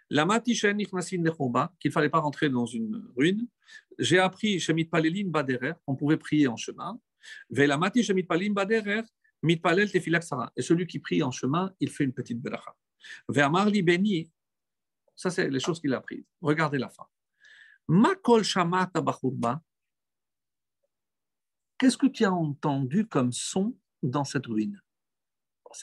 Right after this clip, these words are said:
On, on peut dire, c'est Eliyahu Navi, donc il sait de quoi on parle. Qu'est-ce que tu as entendu ?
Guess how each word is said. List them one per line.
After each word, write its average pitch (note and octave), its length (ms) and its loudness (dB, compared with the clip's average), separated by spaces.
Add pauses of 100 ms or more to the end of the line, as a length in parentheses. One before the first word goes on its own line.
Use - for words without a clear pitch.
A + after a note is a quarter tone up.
On, B2+ 220 -8
on B2 220 -8
peut B2 120 -2
dire, C#3 160 0
c'est B2+ 120 -4
Eliyahu A#2+ 200 4
Navi, C3+ 300 0
donc A#2 180 -6
il - 160 -8
sait D#3+ 140 0
de C3 80 2
quoi A#2+ 180 -4
on C#3+ 80 -2
parle. C#3+ 240 -2 (720)
Qu'est-ce D#3 160 0
que G#3+ 80 4
tu G#3+ 140 0
as F#3 40 2
entendu ? A#2+ 480 -2